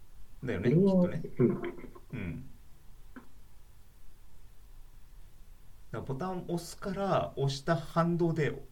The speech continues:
Speaker 1: 指とかも戻さなきゃいけないこのタイムラグとかもあるよね。
Speaker 2: うんうんうん。
Speaker 1: だから連打する時のタイムラグ、ね、バネと自分のボ-、<laughs> あの、指を引き戻すっていう時間とか考えるんだったら、
Speaker 2: はいはい。
Speaker 1: ほぼ、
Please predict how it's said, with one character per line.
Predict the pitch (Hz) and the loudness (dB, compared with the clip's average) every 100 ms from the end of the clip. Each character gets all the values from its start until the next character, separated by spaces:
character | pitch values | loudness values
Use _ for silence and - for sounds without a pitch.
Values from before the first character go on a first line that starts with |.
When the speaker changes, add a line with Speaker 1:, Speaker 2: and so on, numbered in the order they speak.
| - | -2
Speaker 1:
指 | 147 139 | 2 2
と | 120 | 2
か | 104 | 0
も | 87 | 0
戻 | 98 120 | 2 2
さ | 135 139 | 4 4
な | 85 | 2
き | |
ゃ | - | -2
い | 95 | -2
け | 123 | -2
な | 117 113 | 0 0
い | 104 | -2
こ | 117 | -4
の | 107 | -4
タ | 113 113 | 0 0
イ | |
ム | 104 | 0
ラ | 101 | -2
グ | 90 | -4
と | 82 | -4
か | 82 | -6
も | - | -6
あ | |
る | - | -4
よ | |
ね。 | 139 - - - - - - - - - | -6 -6 -10 -16 -16 -18 -18 -18 4 12
Speaker 2:
う | |
ん | 123 | 12
う | |
ん | |
う | 113 104 | 12 12
ん。 | 104 98 95 90 | 4 2 0 -2
Speaker 1:
だ | |
か | |
ら | 117 | 2
連 | 135 143 101 | 4 4 2
打 | 87 | 0
す | - | -4
る | 107 | -6
時 | - - | -6 -6
の | 92 80 80 | -6 -6 -6
タ | - 101 | -4 -2
イ | |
ム | 101 | -2
ラ | 87 | -2
グ、 | 82 82 - - - | -4 -8 -10 -12 -10
ね、 | 113 101 78 - - - | -6 -4 -6 -8 -14 -6
バ | 101 107 | -2 0
ネ | 92 | -2
と | - 87 - - | -4 -4 -6 -10
自 | 107 | -8
分 | 101 101 | -6 -4
の | 98 95 - - - | -4 -4 -6 -10 -6
ボ-、 | 107 - - | -6 -6 -8
<laughs> | - | -6
あ | 107 | -4
の、 | - - | -4 -6
指 | 113 120 - | 0 2 2
を | 85 | 0
引 | - - | -4 -6
き | 113 | -4
戻 | 107 87 | -2 -4
す | - | -6
っ | |
て | - | -8
い | 85 | -8
う | |
時 | - | -4
間 | 98 95 | -4 -4
と | - | -2
か | - - - - - - | -4 -6 -14 -14 -12 -10
考 | - 110 | -4 -2
え | 95 | -2
る | - | -4
ん | |
だ | - | -6
っ | - | -8
た | - | -4
ら、 | 90 - - - - - - - - - - - - - | -4 -4 -14 -18 -18 -18 -16 -16 -18 -18 -18 -16 -2 4
Speaker 2:
は | 82 | 6
い | 80 | 6
は | 82 80 | 2 -2
い。 | - - - - - - - | -8 -12 -16 -14 -14 -14 -4
Speaker 1:
ほ | 165 | 0
ぼ、 | 110 98 | 0 -2